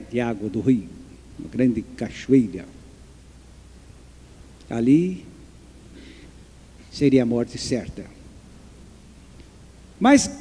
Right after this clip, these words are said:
clamando por socorro, os moradores da beira-rio lançaram uma corda. E a corda,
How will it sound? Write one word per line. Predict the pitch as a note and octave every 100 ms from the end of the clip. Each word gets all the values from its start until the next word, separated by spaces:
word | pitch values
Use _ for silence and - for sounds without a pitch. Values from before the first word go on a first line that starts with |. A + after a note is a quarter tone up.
| -
clamando | D4 C#4 C4 A3+ G3+
por | F#3+ F3+
socorro, | - F3 D3 C#3+ C#3+ C3 G3+ A#3 - - - - - - - - - - - - - - - - -
os | D#4+ E4 -
moradores | C4+ C4+ B3 G#3 G3 G3+ G3 G3 B2 A#2+
da | C#3
beira-rio | B2 C#3+ C#3+ C3+ A#2+ A2+ F3 F3 E3 A#2 - - - - - - - - - - - - - - - - - - - -
lançaram | C#4+ B3 - A3 A3+ A#3+ A#3 F#3 D3+
uma | - B3+ C#4+
corda. | G3+ G3 A#3 B3 G3+ E3 C3 A2+ F2 - - - - - - - - - - - - - - - - - - - -
E | G#3+
a | C4
corda, | B3+ B3+ C4+ C4 C4 A3+